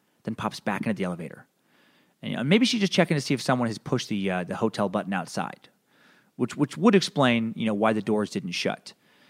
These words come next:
So that part, you know, popping out would be normal. It's just her franticness, the way she does it. Her movements are not normal. They're a little odd. Uh, she goes back in the elevator, and then after a moment seems to hide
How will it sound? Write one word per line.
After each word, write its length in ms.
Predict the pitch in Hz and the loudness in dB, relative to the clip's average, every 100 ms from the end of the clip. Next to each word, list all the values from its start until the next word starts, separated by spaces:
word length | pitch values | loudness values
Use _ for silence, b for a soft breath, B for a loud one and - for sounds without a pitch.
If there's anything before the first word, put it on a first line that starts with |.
| b | b
So 100 | - | -2
that 160 | 139 160 | 2 2
part, 300 | 139 120 113 | 6 6 4
you 40 | |
know, 140 | 104 95 | 0 -4
popping 380 | - 185 180 156 | -2 -2 2 2
out 120 | 143 | 2
would 100 | 110 | 0
be 80 | 101 | 0
normal. 400 | 156 196 180 170 | 6 6 6 4
It's 120 | - | 0
just 140 | 214 | -2
her 100 | 180 | -2
franticness, 840 | 143 - - 160 165 123 - 95 - | -2 -6 -2 0 0 -2 -4 -4 -4
the 100 | 101 | -4
way 280 | 113 151 151 | 0 2 2
she 180 | - | 0
does 200 | 117 107 | 2 0
it. 100 | 87 | 0
Her 120 | - 104 | -4 -2
movements 800 | 113 160 196 156 98 - - - | 4 6 8 6 -2 -6 -10 -10
are 100 | 85 | -6
not 320 | 92 92 78 | -4 -4 -4
normal. 300 | 104 90 82 | -6 -6 -8
They're 140 | - 113 | -4 0
a 40 | |
little 220 | 127 127 | 2 2
odd. 380 | 85 90 - - b b b b b b b b b - - | 0 -4 -8 -16 b b b b b b b b b -20 -6
Uh, 180 | 98 95 | -4 -2
she 160 | - | -2
goes 140 | 117 107 | -2 0
back 300 | 120 139 156 | 2 2 2
in 40 | |
the 60 | 113 | 0
elevator, 400 | 101 98 95 110 | 0 0 -2 -4
and 140 | 110 | -4
then 60 | 107 | -2
after 260 | 104 107 117 | -2 -2 -2
a 60 | |
moment 280 | 107 101 104 | 0 0 -2
seems 240 | - 107 | -4 -6
to 80 | - | -6
hide 520 | 92 - 101 98 104 | -6 -4 -4 -4 -6